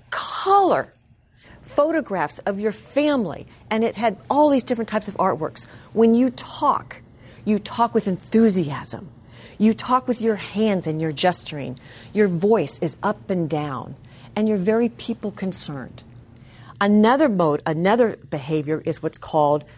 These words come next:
a compliant, or sometimes you hear that as an analytical. And that would be somebody, if I walk into their office, they're going to be very neat. They're going to have piles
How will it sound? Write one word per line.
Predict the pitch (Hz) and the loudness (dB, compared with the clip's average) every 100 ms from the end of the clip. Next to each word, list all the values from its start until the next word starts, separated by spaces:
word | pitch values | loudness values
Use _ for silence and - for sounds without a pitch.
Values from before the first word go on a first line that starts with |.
| - - | -12 -8
a | 165 | -6
compliant, | - 170 - 180 185 139 - - _ - | -4 -6 -6 -4 -4 -4 -10 -18 _ -12
or | 143 | -6
sometimes | 165 165 175 170 | -6 -4 -4 -4
you | |
hear | 165 | -2
that | 156 151 | -2 -2
as | 143 | -4
an | - | -8
analytical. | 147 147 151 156 - - - - - - - | -6 -4 -2 -2 -4 -14 -20 -20 -20 -18 -6
And | 165 190 | -2 0
that | 214 | 2
would | 233 | 2
be | 226 | 2
somebody, | - 214 202 | 0 2 0
if | 190 | 2
I | 185 | 2
walk | 185 185 180 | 4 2 0
into | 165 - 151 | -4 -6 -4
their | 156 - | -4 -2
office, | 135 139 226 - - - - _ - - | -4 -2 -4 -2 -2 -4 -12 _ -20 -6
they're | 185 170 | -2 0
going | 170 170 | 2 0
to | 165 | -2
be | 151 147 | -4 -8
very | 131 127 170 202 240 | -8 0 2 2 2
neat. | 220 196 226 - | 0 -2 -4 -4
They're | 185 | -4
going | 180 196 | -2 -2
to | 175 | -2
have | 175 - | -4 -6
piles | - - 131 139 247 - - | -10 -2 0 2 2 2 -2